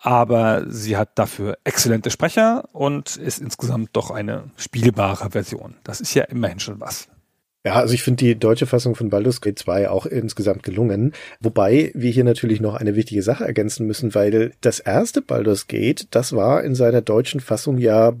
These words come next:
Speaker 2: berühmt berüchtigt für die vielen Dialekte, die da in der Sprachausgabe benutzt wurden. Also bayerisch, sächsisch, schwäbisch und so weiter. Das haben wir in unserer Folge zum ersten Baldur's Gate ja auch ausführlich gewürdigt.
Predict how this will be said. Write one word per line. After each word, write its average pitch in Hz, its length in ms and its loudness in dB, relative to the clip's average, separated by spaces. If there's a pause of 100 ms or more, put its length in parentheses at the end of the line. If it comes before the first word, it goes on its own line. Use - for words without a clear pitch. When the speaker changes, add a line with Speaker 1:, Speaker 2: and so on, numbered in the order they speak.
Speaker 2:
berühmt 135 560 0
berüchtigt 123 720 0
für 123 180 0
die 127 140 0
vielen 127 300 2
Dialekte, 120 600 2
die 110 140 -2
da 101 140 2
in 95 120 -2
der 92 100 2
Sprachausgabe 90 680 -2
benutzt - 460 -8
wurden. 92 340 -6
Also 90 380 -4
bayerisch, 85 520 -4
sächsisch, 85 600 -4
schwäbisch 92 480 0
und - 160 -8
so 98 160 -4
weiter. 117 340 2 (300)
Das 120 180 0
haben 113 160 2
wir 113 140 6
in 127 80 -2
unserer 110 540 2 (300)
Folge 131 380 4
zum 117 220 -4
ersten 113 320 0
Baldur's 113 320 2
Gate 107 180 -2
ja - 80 -2
auch - 160 -6
ausführlich 113 540 -4
gewürdigt. 120 640 -2